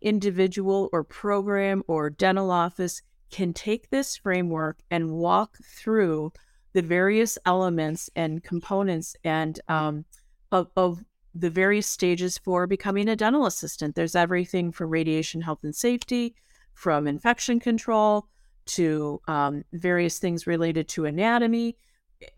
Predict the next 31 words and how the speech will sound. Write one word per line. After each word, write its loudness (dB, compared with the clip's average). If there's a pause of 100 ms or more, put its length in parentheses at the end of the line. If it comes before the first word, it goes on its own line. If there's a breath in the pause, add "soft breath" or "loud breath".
(140)
And, 2
and 4
it -2
walks 0
you 2
through 2
and 2
it -4
integrates 2
the -2
various, 2
um, 0
hands-on 2
learning 0
that -2
can -4
go 2
along 0
with -4
that. 0
So 0 (400)
we -2
recognize 2
the 0
need 0
for -4
resources -2
and -4
tools -4
to -8
help -2